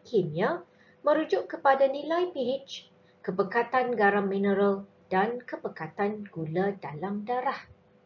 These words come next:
Persekitaran dalam pula merujuk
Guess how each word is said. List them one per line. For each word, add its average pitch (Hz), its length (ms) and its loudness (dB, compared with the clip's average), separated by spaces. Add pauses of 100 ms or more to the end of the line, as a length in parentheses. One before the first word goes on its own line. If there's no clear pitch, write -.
(800)
Persekitaran 170 720 -2
dalam 156 560 0
pula 185 400 0 (320)
merujuk 330 480 0